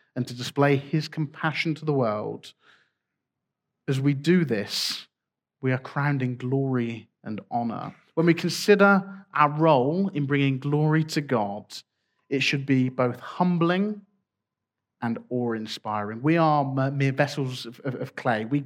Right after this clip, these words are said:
we carry, though, in spite being vessels of clay, we carry something that is worth an infinite amount of treasure, the love of Christ within us. Through our service,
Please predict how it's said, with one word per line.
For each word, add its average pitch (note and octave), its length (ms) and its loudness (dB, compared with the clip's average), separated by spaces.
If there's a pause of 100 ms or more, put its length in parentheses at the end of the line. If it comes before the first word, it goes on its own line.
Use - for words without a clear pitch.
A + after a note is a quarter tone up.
(120)
we C#3+ 100 -4
carry, C3+ 640 -2
though, A2 380 -6 (380)
in A#2 60 -14
spite D3+ 400 0
being C3+ 440 0 (420)
vessels C3+ 360 -2
of B2 140 -10
clay, G#2+ 240 -4
we A#2+ 180 -4
carry D3 460 -2
something G#2+ 640 -12 (520)
that B2 100 -4
is G#2+ 220 -8
worth A#2 540 -6 (300)
an A2 200 -6 (120)
infinite A#2+ 800 -6 (200)
amount G#2+ 320 -6
of - 100 -20
treasure, - 540 -10 (380)
the A#2+ 80 -6
love A#2+ 340 -2
of A2+ 160 -14
Christ - 640 -12 (200)
within G#2 280 -10
us. - 360 -16 (1080)
Through E3 160 6
our E3 140 8
service, A2 720 -4